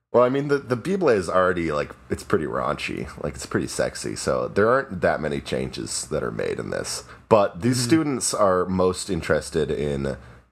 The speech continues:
Speaker 1: uh, the very, like, kind of the origin story in the Bible, which is the
Speaker 2: Okay.
Speaker 1: story of Adam and Eve. And they have this twisted idea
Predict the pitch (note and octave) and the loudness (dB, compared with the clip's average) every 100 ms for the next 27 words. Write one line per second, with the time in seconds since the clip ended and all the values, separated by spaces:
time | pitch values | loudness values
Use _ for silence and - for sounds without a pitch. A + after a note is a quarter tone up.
0 | - C#2+ C2+ C2 C2 - - _ _ _ | -2 0 0 -2 -4 -8 -20 _ _ _
1 | _ - F2+ F#2 G2+ A2 A2 G#2 G#2 G2 | _ -4 -2 2 4 4 4 2 0 0
2 | - - _ _ _ - G#2 - C3 F#2 | -8 -20 _ _ _ 0 2 4 4 2
3 | - E2 D2 C2+ C2 - - B1 C2 B1+ | 2 0 0 -2 -6 -4 -2 -2 -2 -2
4 | C2 C2 B1 G#1 - G1+ G1+ - - - | -4 -4 -4 -4 -4 -4 -6 -12 -20 -20
5 | _ _ - F2+ B2+ B2+ A#2+ A2 A2+ A2+ | _ _ -4 0 0 0 -2 0 2 4
6 | A2+ G2+ D2 D#2 D#2 C#2+ B1+ A1+ A1+ - | 4 2 2 2 0 -2 -4 -6 -8 -10
7 | - - - - _ _ _ G#2 G2+ B2 | -14 -18 -20 -20 _ _ _ -2 2 2
8 | C#3 B2+ F#2 F2 - - - - G#2+ - | 2 0 0 -2 -4 -4 -4 0 0 0
9 | G#2+ D2+ D2 D2 C2 C2 - - | -2 0 0 -2 -6 -6 -6 -8